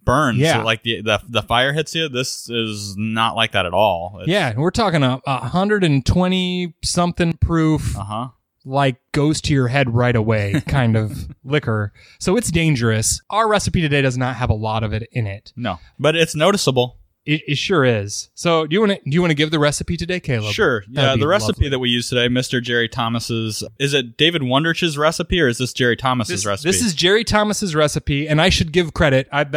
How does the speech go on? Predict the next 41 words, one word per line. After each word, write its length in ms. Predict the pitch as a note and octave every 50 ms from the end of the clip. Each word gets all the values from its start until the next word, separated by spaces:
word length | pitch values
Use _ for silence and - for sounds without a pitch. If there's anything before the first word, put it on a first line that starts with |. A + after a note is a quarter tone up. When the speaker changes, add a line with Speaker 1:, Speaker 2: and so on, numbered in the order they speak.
| D#3
Speaker 2:
I 120 | - D3 D#3+
just 180 | D#3 F3 -
read 140 | G3 F#3+ E3+
a 20 | -
page 460 | - - - F3 E3 D3+ C#3 B2+ C#3
out 180 | B2 C3 C3+
of 80 | C3 A#2+
Jerry, 340 | A#2+ C3 C#3+ C#3+ C#3+ D3 -
or 280 | C3+ C3 B2+ B2+ C3
out 180 | B2+ C3 C3 C3
of 140 | C3 - -
<laughs> 140 | - D#3+ -
David 200 | G#3 F3+ D#3 E3
Wondrich's 580 | C#3+ D3 D3 D3 D#3 D3+ - - - F3 C#3+ B2+
book, 260 | - C3+ D3 D#3 -
Speaker 1:
<laughs> 60 | -
Speaker 2:
Imbibe, 680 | D3+ C3+ D3+ C3+ A#2+ C#3 C#3 C3+ A#2+ A2 A2+ A2+ A2 -
Speaker 1:
Okay. 220 | B2+ B2 - C#3
Speaker 2:
where 100 | C3+ G3
he, 100 | G3 B3
it's 180 | A#3+ G#3+ G#3 -
pretty 200 | - - C#4+ C4
much 200 | A3+ G#3 F#3 -
an 60 | F3+ E3+
homage 500 | D#3 D3 D3 D3+ C#3+ C#3 B2+ A#2+ A2+ -
to, 120 | - C#3 B2+
to 260 | B2 - - - C#3+
Jerry 320 | B2+ A#2+ C#3+ D#3+ D3+ C#3
Thomas, 380 | B2+ - D3 C3 A#2+ A2+ A2+ -
who 140 | - C#3+ C3+
is 140 | C3 A#2+ B2
the 60 | B2+
godfather 640 | B2 C#3+ D3 D3 C3 - C#3 B2 A#2+ A#2 A#2 A#2 B2
of 180 | - C3 B2 B2
modern 420 | C#3 C#3+ D3 D3+ D3 C#3 B2+ A#2+
bartending. 600 | A2 B2 A#2+ A#2 A2 - A#2 A2 G#2 G2+ G#2+ A2+
Speaker 1:
Mm-hmm. 640 | A2+ A2+ G#2+ G#2 G#2+ A2+ A#2 - _ _ _ _ -
Speaker 2:
Um, 160 | B2+ B2+ A#2+
so 140 | A#2 - D3
this 180 | D3 G3 G#3 -
is, 240 | B3 G3+ D#3 -